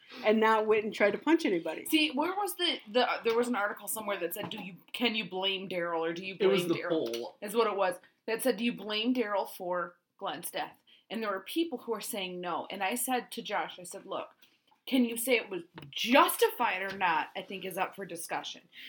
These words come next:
Speaker 2: You can say, would someone have, would anyone have reacted that way? That's up for discussion."
Speaker 1: Well, obviously, Negan's a horrible
Speaker 2: <clears throat>
Speaker 1: human.
Speaker 2: Well, that's the thing. Is, like, there's
Speaker 1: Yeah.
Speaker 2: a lot of things that are up for discussion, but I really don't think, um, is it Daryl's fault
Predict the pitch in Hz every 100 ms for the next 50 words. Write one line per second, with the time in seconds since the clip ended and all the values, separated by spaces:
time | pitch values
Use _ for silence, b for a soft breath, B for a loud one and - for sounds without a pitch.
0 | B 233 240 233 254 214 202 190 - 269
1 | 277 262 254 233 - 247 - 285 339 277
2 | 254 233 226 202 202 175 175 175 165 156
3 | 175 170 170 b b b - 214 220 220
4 | 226 - 226 196 - 190 185 - 330 277
5 | 247 240 220 214 233 311 269 247 339 190
6 | 190 226 302 185 311 339 - 330 381 285
7 | 185 220 220 247 240 277 262 330 - 349
8 | 302 294 277 - 349 - - - 285 320
9 | 302 269 202 196 196 233 247 294 294 220
10 | 208 349 370 392 226 247 427 415 415 -
11 | - _ _ 226 208 190 180 - _ _
12 | 240 240 240 202 220 208 196 - - -
13 | 190 -